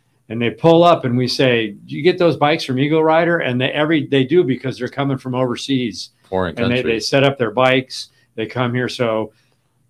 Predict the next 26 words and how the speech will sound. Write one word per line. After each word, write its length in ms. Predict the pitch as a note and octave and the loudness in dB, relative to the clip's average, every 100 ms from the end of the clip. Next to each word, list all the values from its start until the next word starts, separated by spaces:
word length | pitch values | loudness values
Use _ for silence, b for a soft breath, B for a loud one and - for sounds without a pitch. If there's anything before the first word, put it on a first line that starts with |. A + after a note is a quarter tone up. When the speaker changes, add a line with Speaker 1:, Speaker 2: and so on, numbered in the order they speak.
| - | -2
Speaker 1:
that's 340 | B2+ D3 - | 0 0 0
really 240 | D3+ D3 | 0 2
cool 300 | C#3 C#3+ C#3 | 2 4 4
to 80 | A#2+ | 4
see. 240 | A#2+ C3+ C3 | 0 2 4
But 180 | A#2+ | 4
even 220 | B2+ C#3 C#3 | 2 2 2
here 220 | C#3 C3 | 2 0
in 80 | A2 | -2
the 100 | G2 | -6
States, 680 | - C3 C3+ A#2 - - | -4 0 2 0 -4 -10
I 60 | A#2 | -8
mean, 420 | A2+ A2 G#2+ G#2 - _ _ _ | -6 -4 -6 -8 -14 _ _ _
if 140 | A#2+ A#2+ | -10 0
you 120 | C#3+ | 2
wanna 220 | D#3 D3 | 4 2
do, 280 | B2 D3+ - | 2 -2 -4
hey, 220 | - F3 | -4 0
even 260 | C#3+ D3 G3 | 2 4 2
if 140 | - | 0
you 160 | D#3+ D3 | 0 0
don't 320 | A#2+ C3 C#3+ | 2 2 2
wanna 240 | C3+ B2+ A2+ | -2 -2 -4
take 320 | C3+ B2+ - | -2 -2 -2
your 340 | G#2 A#2 D#3 | -4 2 2
bike 500 | B2+ G#2+ F#2 F#2+ _ | 2 -2 -4 -10 _